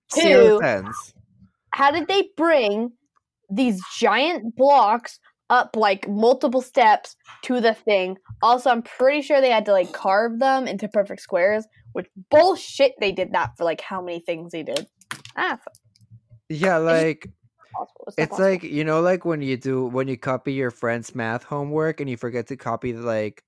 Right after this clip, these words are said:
Speaker 1: the process of getting the result, and the teacher
Speaker 2: Yeah.
Speaker 1: is like, "I can't believe you did this." That's like
Speaker 2: Mm-hmm.
Speaker 1: the pyramids. Like,
Speaker 2: I can't
Speaker 1: there's
Speaker 2: believe
Speaker 1: n-,
Speaker 2: you done this.
Speaker 1: yeah.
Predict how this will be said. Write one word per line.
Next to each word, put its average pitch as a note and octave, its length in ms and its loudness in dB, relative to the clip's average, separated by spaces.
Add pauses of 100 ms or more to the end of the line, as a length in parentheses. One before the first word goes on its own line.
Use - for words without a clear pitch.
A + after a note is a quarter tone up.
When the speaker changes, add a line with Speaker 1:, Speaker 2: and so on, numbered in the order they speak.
Speaker 1:
the A#2 100 -4
process A#2 760 -6
of B2 200 -10 (220)
getting C3 240 -8
the B2+ 100 -8
result, C3 580 -6 (240)
and C3 120 -12
the - 40 -18
teacher B2+ 280 -8
Speaker 2:
Yeah. A2 140 2
Speaker 1:
is B2 40 -6
like, A#2+ 260 -6 (540)
"I D3+ 120 -4
can't E3 340 -8
believe D#3 340 -4
you D3 100 -8
did E3 320 -4
this." F#2+ 440 -6 (560)
That's D3 280 -2
like D3 180 0
Speaker 2:
Mm-hmm. D#3 100 -6
Speaker 1:
the C#3 60 -2
pyramids. A2+ 540 -4
Like, B2+ 280 -4 (760)
Speaker 2:
I - 40 -20
can't D3+ 140 2
Speaker 1:
there's D#3 100 2
Speaker 2:
believe G#3 140 0
Speaker 1:
n-, E3 40 -6
Speaker 2:
you G3+ 60 -6
done G#3+ 200 -6 (220)
this. D#3+ 100 -14
Speaker 1:
yeah. F3 300 0